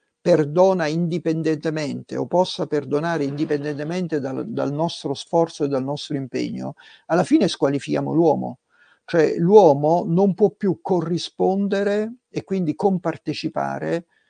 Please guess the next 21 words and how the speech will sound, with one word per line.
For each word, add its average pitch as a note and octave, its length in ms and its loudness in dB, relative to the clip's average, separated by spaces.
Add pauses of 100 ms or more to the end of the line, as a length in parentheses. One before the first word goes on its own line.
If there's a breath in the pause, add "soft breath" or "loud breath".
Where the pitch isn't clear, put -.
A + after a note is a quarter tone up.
(140)
all'azione D#3+ 580 0
salvifica D3 1080 -4
che D#3 240 -4
ovviamente D3 800 -2
è - 160 -8
prima C3+ 300 -8
di C3+ 100 -4
tutto C#3+ 280 -4
di C3 160 -6
Dio. C3 400 -2 (540 soft breath)
Quindi, C3+ 500 4
eh, - 400 -14
mentre F3+ 600 4
la D#3 80 4
posizione D3+ 500 -2
cattolica, C#3+ 600 0
ecco C#3+ 200 -8
qui - 240 -4
l'equilibrio, - 680 -4
no? D3 220 -6
Dice: D3 600 -2